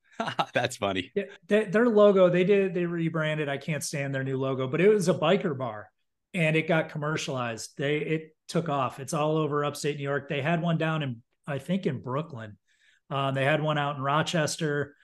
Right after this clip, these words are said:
Speaker 2: They, they were amazing. It's, when I go back to Syracuse, I have family there, and I go back for business, I go to the Dinosaur. However, North Carolina,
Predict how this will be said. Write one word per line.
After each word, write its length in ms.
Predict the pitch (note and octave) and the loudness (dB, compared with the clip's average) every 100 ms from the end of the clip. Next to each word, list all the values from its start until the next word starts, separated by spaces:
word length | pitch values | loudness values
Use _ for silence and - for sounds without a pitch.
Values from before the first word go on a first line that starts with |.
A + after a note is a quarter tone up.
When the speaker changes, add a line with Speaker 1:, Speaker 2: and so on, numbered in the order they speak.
| _ _ | _ _
Speaker 2:
They, 560 | C3+ D#3+ F3+ F3+ F3+ F3+ | 0 4 6 6 4 0
they 160 | D#3 E3+ | 0 2
were 220 | F3 E3 | 4 2
amazing. 460 | D3+ D3+ D3+ D3 D3 | 2 0 -2 -2 -4
It's, 300 | C#3+ - F#3+ | -4 -4 -4
when 160 | D#3+ D#3 | -2 -2
I 60 | |
go 120 | D#3 E3+ | 0 2
back 260 | E3 D#3+ | 2 0
to 40 | - | -4
Syracuse, 640 | - D3 D3 D3 C#3 C3 | -4 -2 -2 -4 -4 -2
I 120 | C#3 | -2
have 120 | C#3+ | -2
family 340 | C3+ C#3 C#3 C#3 | -2 -4 0 0
there, 480 | C3+ C3+ C3+ C3 - | 2 2 2 -2 -4
and 100 | C3 | -6
I 100 | B2+ | -4
go 120 | B2 | -4
back 260 | C3 C3 B2 | 0 0 -2
for 120 | C#3 | -6
business, 500 | A#2+ B2+ B2 C3 - - _ _ | -6 -4 -4 -4 -6 -12 _ _
I 140 | - C#3+ | -4 -2
go 160 | C3+ | 0
to 80 | C3 | 0
the 80 | B2 | -2
Dinosaur. 600 | A#2 A2+ A2 - G#2+ G2+ _ _ _ _ | -4 -6 -6 -8 -10 -14 _ _ _ _
However, 600 | - D#3 F#3 F3 G#2 - _ _ _ _ _ _ _ - | 2 6 6 6 2 -8 _ _ _ _ _ _ _ -4
North 380 | D3+ F3+ F3 - | 2 4 2 0
Carolina, 720 | F#3 F3+ E3+ D#3+ E3+ F3 | 0 2 2 2 2 0